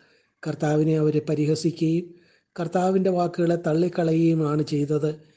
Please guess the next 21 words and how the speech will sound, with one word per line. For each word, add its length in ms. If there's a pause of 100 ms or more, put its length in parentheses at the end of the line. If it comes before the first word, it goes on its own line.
(300)
എന്ന് 220
ഇവിടെ 280
ലൂക്കോസ് 460
രേഖപ്പെടുത്തുന്നു. 720 (840)
പ്രിയപ്പെട്ടവരെ, 560 (120)
നമ്മൾ 300 (760)
പതിനാറാമത്തെ 720
അധ്യായത്തിൻ്റെ 600
ഒന്ന് 260
മുതൽ 280 (800)
പതിമൂന്ന് 400
വരെ 260
കർത്താവ് 480
പറഞ്ഞ 340 (400)
ആ 140
ഉപമ 360
നോക്കുന്നതിന് 640
മുമ്പ് 380 (800)
ഈ 180
ദ്രവ്യാഗ്രഹത്തെക്കുറിച്ച് 1300 (720)
പലയിടത്ത് 640